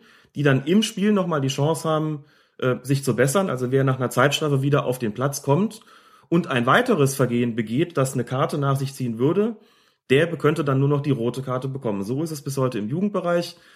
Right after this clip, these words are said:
Also auch ein Spieler, der nach einer Zeitstrafe dann, sagen wir mal, zu früh auf den Platz läuft, kann nur noch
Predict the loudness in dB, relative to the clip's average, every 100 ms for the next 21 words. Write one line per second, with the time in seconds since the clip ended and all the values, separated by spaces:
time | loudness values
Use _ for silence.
0 | -6 0 2 2 0 -2 2 2 4 4
1 | 2 0 2 0 0 0 0 2 2 2
2 | 2 2 0 -2 -2 -2 -2 -4 -4 -2
3 | -2 -2 -2 -2 -6 _ -20 _ -2 2
4 | 2 4 4 4 0 -4